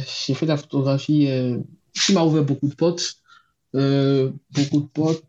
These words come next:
J'ai participé à des concours avec. Euh, j'ai même gagné un prix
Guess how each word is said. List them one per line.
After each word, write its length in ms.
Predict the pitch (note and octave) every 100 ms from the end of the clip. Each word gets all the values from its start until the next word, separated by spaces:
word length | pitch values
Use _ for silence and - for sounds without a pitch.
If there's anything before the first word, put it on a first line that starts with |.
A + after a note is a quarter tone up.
| _
J'ai 480 | - - - -
participé 560 | C3 D3+ D3 C#3 C#3+ D3+
à 100 | C#3+
des 260 | C3+ C3 A#2+ _
concours 380 | C#3 C3 D3 C3+
avec. 400 | A#2+ C3+ D3+ C#3+
Euh, 160 | C3
j'ai 100 | B2
même 200 | E3+ D3+
gagné 300 | C#3+ C3+ C#3
un 120 | D3+ D3
prix 460 | D3 - F3 F3